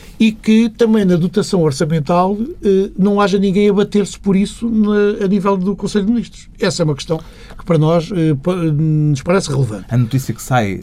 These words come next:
Speaker 2: deste programa é que a Sociedade Portuguesa de Autores desaconselha o voto no P S D.
Speaker 1: Não,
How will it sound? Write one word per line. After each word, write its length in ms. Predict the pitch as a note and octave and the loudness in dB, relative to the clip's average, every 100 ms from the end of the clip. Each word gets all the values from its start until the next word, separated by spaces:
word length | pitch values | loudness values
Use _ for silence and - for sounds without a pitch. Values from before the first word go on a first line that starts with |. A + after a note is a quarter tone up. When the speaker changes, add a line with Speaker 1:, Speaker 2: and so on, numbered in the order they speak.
| - | -12
Speaker 2:
deste 400 | G2 F#2+ F2+ - | -14 -12 -12 -6
programa 500 | A#2+ A2 C3 D#3 E3 | -2 0 0 0 -2
é 120 | - C3 | -4 -2
que 140 | B2+ | -2
a 60 | A#2+ | -2
Sociedade 480 | - - B2+ D3+ | -2 -2 0 0
Portuguesa 260 | - - A2+ | -2 -4 0
de 60 | B2 | 0
Autores 420 | B2+ D#3+ F3 - - - B2 | 0 -2 -4 -8 -18 -12 -8
desaconselha 640 | A#2 C#3+ C#3+ C#3 E3 D#3+ | -2 0 0 0 2 2
o 20 | |
voto 180 | E3 F3+ | 2 0
no 40 | |
P 80 | F#3 | -2
S 180 | G3 F#3+ | -2 -2
D. 140 | F3 - - - - D4 | -4 -6 -18 -18 -4 0
Speaker 1:
Não, 220 | D#3 | 0